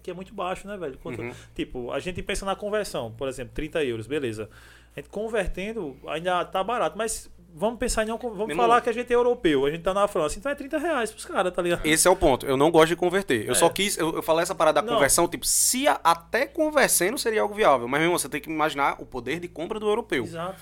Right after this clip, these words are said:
Speaker 2: Pô, ele paga trinta euros no ingresso de Eurocopa, é um absurdo, pô.
Speaker 1: É, dois alunos meus estavam agora na França esses dias, aí pegaram Paris Saint-Germain contra o time de Gerson, que tava
Speaker 2: Olympique de
Speaker 1: Olympique.
Speaker 2: Marseille.
Speaker 1: É, o Gerson nem jogou nesse jogo.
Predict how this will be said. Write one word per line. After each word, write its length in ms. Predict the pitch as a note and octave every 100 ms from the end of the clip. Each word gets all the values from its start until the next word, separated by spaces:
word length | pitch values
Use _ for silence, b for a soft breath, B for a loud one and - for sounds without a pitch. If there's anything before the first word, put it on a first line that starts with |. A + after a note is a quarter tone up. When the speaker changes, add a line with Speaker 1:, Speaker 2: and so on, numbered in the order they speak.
| B B
Speaker 2:
Pô, 80 | -
ele 80 | -
paga 180 | D#3 F#3
trinta 300 | F#3 G3+ G3+
euros 240 | F3 D3+
no 120 | D#3
ingresso 320 | D#3+ C#3 C3+
de 60 | B2
Eurocopa, 600 | D#3 D#3+ C3+ D#3+ G#3 F#3 - - - -
é 60 | -
um 100 | D#4+
absurdo, 440 | D#4+ - F4+ F#4
pô. 160 | - D3
Speaker 1:
É, 240 | C#3 C3+
dois 240 | C3+ E3 F3
alunos 280 | F3+ D#3+ C3+
meus 140 | C#3+
estavam 240 | D#3 D3 C#3+
agora 240 | C3 C3
na 120 | C3 A#2+
França 300 | C#3 C#3 C3+
esses 160 | B2+
dias, 180 | B2 D3
aí 140 | C#3 C3
pegaram 800 | C#3+ C3 C3 B2+ B2 A#2 G#2+ - - _ _ _
Paris 280 | C3 B2+ C#3
Saint-Germain 720 | D3 C3+ C#3 B2+ C#3 E3+ G3 -
contra 480 | - C#3 D3+ D#3 D#3+
o 120 | D3+
time 220 | D3 E3
de 360 | E3 D#3+ D3 B2+
Gerson, 400 | B2+ D3 D3 A#2+
que 100 | A#2+
tava 380 | - B2+ A2+ G#2 - - -
Speaker 2:
Olympique 180 | A#2+
de 60 | B2 D3
Speaker 1:
Olympique. 160 | C#3
Speaker 2:
Marseille. 400 | C3+ - A#2 G#2 - b b b b -
Speaker 1:
É, 440 | A#2 A#2+ A#2+ A#2+
o 180 | A#2+ C#3
Gerson 260 | B2+ C#3 D3+
nem 80 | D#3+
jogou 220 | F3 B2+
nesse 200 | A#2+ B2
jogo. 240 | A2+ A2